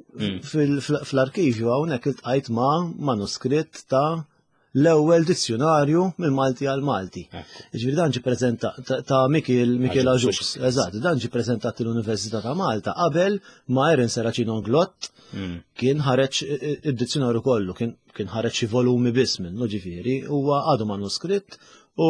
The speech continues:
Speaker 2: xorta għadu jitqies, għandu jitqies bħala l-ewwel dizzjonarju.
Speaker 1: Fil-fatt inti pubblikajt anke xi papers dwar u x'hekk.
Speaker 2: Eħe.
Speaker 1: Eh, fl-eħen il-Malti wkoll.
Speaker 2: Eżatt. Ippubblikajt fuq,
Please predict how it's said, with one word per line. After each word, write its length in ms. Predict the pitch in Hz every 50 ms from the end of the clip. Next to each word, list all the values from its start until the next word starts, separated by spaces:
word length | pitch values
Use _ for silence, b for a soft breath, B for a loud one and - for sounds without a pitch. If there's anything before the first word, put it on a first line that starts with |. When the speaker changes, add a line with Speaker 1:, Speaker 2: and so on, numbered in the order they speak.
| 160 165 160 160 165 - - _ _ _ _ _ _ _ _ -
Speaker 2:
xorta 440 | - - 190 165 117 - - 101 85 107
għadu 240 | 151 156 127 113 107
jitqies, 640 | 107 113 113 113 - - - - 135 165 180 180 -
għandu 420 | - 170 156 139 117 110 95 107 101
jitqies 380 | 95 90 - - 143 165 - -
bħala 240 | - 113 160 165 120
l-ewwel 260 | 110 131 139 147 151
dizzjonarju. 640 | 156 165 - - 98 107 127 131 127 123 131 139
Speaker 1:
Fil-fatt 260 | 143 147 - 120 -
inti 160 | 110 95 104 -
pubblikajt 480 | - 101 90 92 92 - 113 101 -
anke 160 | 95 87 104
xi 140 | 95 - 98 -
papers 460 | 107 98 - - 107 107 101 101 - - - -
dwar 280 | 101 104 104 104 104
u 60 | 107 107
x'hekk. 240 | - - - _ - -
Speaker 2:
Eħe. 260 | - - 139 127 107
Speaker 1:
Eh, 240 | 101 98 90 87 - -
fl-eħen 260 | - 107 92 87 90
il-Malti 400 | 98 101 104 104 98 92 - 101
wkoll. 380 | 98 92 - 107 87 85 - - - - - -
Speaker 2:
Eżatt. 580 | - 156 151 135 143 127 95 - - _ - - - - _ _ _ _ - - _ _ -
Ippubblikajt 760 | 147 123 123 135 120 123 139 139 - 180 160 135 120 - -
fuq, 300 | - - 127 127 -